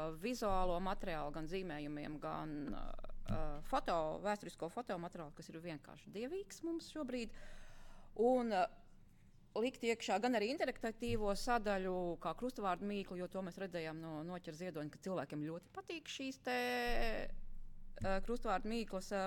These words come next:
minēt. Nu, un tad, ā, gada beigās tas varētu būt pieejams, ā, Visit Jūrmalā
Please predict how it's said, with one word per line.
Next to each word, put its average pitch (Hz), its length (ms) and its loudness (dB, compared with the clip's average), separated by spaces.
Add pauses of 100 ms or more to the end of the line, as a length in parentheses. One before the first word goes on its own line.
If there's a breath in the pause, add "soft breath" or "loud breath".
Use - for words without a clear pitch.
minēt. 208 480 -2 (480 loud breath)
Nu, 262 240 4
un 262 80 4
tad, 196 240 0
ā, 175 160 2
gada 190 240 -2
beigās 180 320 -2
tas - 80 -8
varētu 170 240 -4
būt 175 160 -6
pieejams, 160 600 6 (880)
ā, 156 100 -2 (220)
Visit 175 240 -4
Jūrmalā 226 500 0